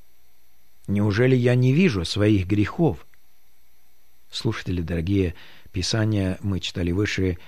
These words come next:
напоминает нам, что наши грехи бесчисленны, и они очень и очень тяжелы. Мы сами себя не очистим, но кровь Иисуса Христа может очистить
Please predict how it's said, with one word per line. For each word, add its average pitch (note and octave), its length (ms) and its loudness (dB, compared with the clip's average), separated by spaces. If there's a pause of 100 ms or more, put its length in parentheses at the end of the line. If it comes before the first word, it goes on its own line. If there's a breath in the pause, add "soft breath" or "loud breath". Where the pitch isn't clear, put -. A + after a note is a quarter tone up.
(140 soft breath)
напоминает F2 680 -2
нам, E2+ 320 -2
что E2 280 -6
наши B2+ 500 2
грехи A2 680 0
бесчисленны, E2 1080 -6 (480 loud breath)
и B2 120 6
они A#2+ 320 6
очень D#3+ 640 6 (220)
и - 80 -2
очень A2+ 440 0
тяжелы. G#2 760 4 (840 loud breath)
Мы B2+ 540 2 (140)
сами B2 640 0 (140)
себя G2+ 420 2
не G#2+ 260 4
очистим, F#2+ 680 -4 (580)
но E2 240 -2
кровь C#3 420 6
Иисуса C#3 680 0
Христа - 420 -8
может F#2+ 440 0
очистить C#3 760 0